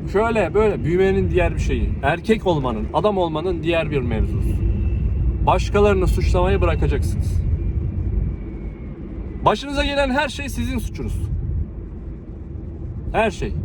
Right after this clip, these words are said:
Ya da sizin yaptığınız güzel işler. Ne gelirse. Bunu düşündüğün an, bunu böyle gördüğün an bu iş çözülecek. Fırsatları kovalayın. Çok büyük fırsatlar var. Göremiyorsanız demek ki şu an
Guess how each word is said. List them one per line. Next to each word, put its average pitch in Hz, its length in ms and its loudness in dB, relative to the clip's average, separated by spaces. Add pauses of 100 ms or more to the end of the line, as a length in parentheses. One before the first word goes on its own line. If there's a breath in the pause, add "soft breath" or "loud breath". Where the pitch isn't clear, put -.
(160)
Ya - 140 2
da 262 200 4 (320)
sizin 180 220 -2
yaptığınız 147 480 0
güzel 104 200 -2
işler. 98 260 -10 (680)
Ne 214 160 2
gelirse. 185 400 0 (920)
Bunu 277 240 2
düşündüğün 233 440 2
an, 214 180 2 (1400)
bunu 254 180 6
böyle 202 260 4
gördüğün 226 400 0
an 220 220 0
bu 233 100 2
iş 208 100 0
çözülecek. 196 480 4 (1000)
Fırsatları 240 500 2
kovalayın. 220 460 4 (200)
Çok 262 200 2
büyük 254 140 -2
fırsatlar 160 440 -2
var. 113 180 -2 (800)
Göremiyorsanız 254 920 0
demek 208 260 2
ki 254 80 -6
şu 220 180 2
an 240 120 0